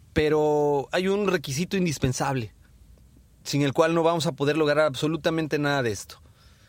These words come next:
Nadie, nadie sin este requisito lo va a lograr. Así tenga las mejores herramientas, el mejor celular, la mejor agenda, la libreta más completa, sin esta, este elemento no lo vamos a lograr.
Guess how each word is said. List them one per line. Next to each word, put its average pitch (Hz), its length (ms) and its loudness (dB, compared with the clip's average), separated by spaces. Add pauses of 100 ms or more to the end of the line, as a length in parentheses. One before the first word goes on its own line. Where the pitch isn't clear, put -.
(160)
Nadie, 147 500 0
nadie 147 560 0
sin 139 220 -2
este 156 220 -2
requisito 139 420 -4
lo 139 120 2
va 135 60 2
a 135 40 2
lograr. 123 220 2
Así 139 200 -2
tenga 220 240 0
las 175 160 0
mejores 196 400 0
herramientas, 160 640 -2
el 147 80 -6
mejor 143 260 -4
celular, 147 580 -2 (320)
la 143 160 0
mejor 156 260 2
agenda, 147 560 0
la 135 100 2
libreta 143 380 -2
más 151 400 -6
completa, 139 580 -2 (380)
sin 156 240 -2
esta, 175 560 0
este 156 260 0
elemento 165 640 0 (720)
no 170 300 2
lo 170 100 2
vamos 160 280 0
a 143 40 -2
lograr. 107 340 -4